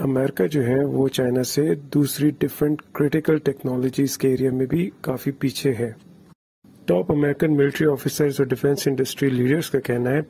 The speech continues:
कि United States जो है वो China से काफी पीछे है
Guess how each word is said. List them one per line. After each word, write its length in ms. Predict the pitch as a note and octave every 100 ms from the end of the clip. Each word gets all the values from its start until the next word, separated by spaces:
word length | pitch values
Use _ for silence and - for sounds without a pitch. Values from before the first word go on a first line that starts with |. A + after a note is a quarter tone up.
| - - - -
कि 80 | - C#3
United 360 | B2 B2 E3 -
States 440 | - C#3 B2+ -
जो 80 | C#3+
है 200 | A#2 C3+
वो 220 | C#3+ B2+ C3+ D3
China 340 | - A#2+ B2
से 180 | B2 D#3
काफी 360 | - B2+ - C#3
पीछे 360 | C3 A#2+ C#3
है 180 | B2+